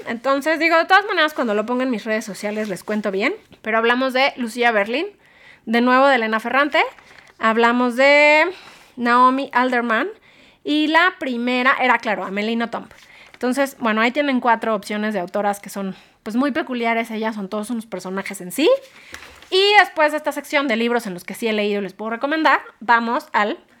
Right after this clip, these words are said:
tercer bloque de este programa, que es libros que no he leído, pero prometen o me dan curiosidad, o autoras en este caso. Son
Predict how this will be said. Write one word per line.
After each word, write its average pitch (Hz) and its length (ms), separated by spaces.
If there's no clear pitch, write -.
tercer 277 460
bloque 254 320
de 226 60
este 247 160
programa, 302 480
que 226 240
es 226 260
libros 269 380
que 240 100
no 233 140
he 247 40
leído, 240 400
pero 190 240
prometen 190 560
o 190 100
me 190 140
dan 196 160
curiosidad, 220 460
o 208 120
autoras 220 520
en 190 100
este - 160
caso. - 240
Son 349 320